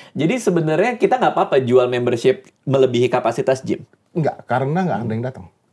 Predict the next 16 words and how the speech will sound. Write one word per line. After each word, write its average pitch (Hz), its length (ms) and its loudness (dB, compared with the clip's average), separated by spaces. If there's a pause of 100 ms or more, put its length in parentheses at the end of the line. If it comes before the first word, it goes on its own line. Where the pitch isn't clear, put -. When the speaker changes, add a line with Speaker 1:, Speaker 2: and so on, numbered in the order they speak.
(240)
Speaker 1:
Oh. 98 460 -4
Speaker 2:
Tapi 190 380 0
yang, 151 260 -2
eh, 120 560 -6
join 143 380 2
tuh, 196 300 -2
nah, 110 200 -4 (320)
kenapa 131 260 -2
gua 135 180 0
ngomong 123 220 -2
gini? 135 300 -4 (120)
Artinya 156 420 -4
kan 254 180 -8
kadang-kadang 175 480 -4
orang 196 260 -4
punya 151 460 -6